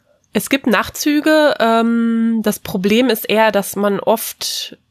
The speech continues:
je nach Jahreszeit oder ich glaub, das ist auch jahreszeitlich abhängig, keine Fahrräder mitnehmen kann. Und, ähm, also ich weiß, dass es nach,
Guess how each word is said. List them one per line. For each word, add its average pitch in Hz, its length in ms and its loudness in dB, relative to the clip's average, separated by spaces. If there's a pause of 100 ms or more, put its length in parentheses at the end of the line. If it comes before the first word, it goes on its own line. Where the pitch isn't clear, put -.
(140)
je 196 180 2
nach 214 160 0
Jahreszeit 190 800 -2
oder 170 420 -2
ich - 160 -12
glaub, 175 200 -2
das - 80 -18
ist - 40 -8
auch 156 100 -4
jahreszeitlich 180 600 -2
abhängig, 180 340 -4
keine 180 200 -4
Fahrräder 226 400 0
mitnehmen 160 340 -6
kann. - 300 -8 (580)
Und, 190 560 0
ähm, 175 800 2 (320)
also 196 200 0
ich 196 180 0
weiß, 185 260 0
dass 190 200 -2
es 185 220 -8
nach, 165 720 0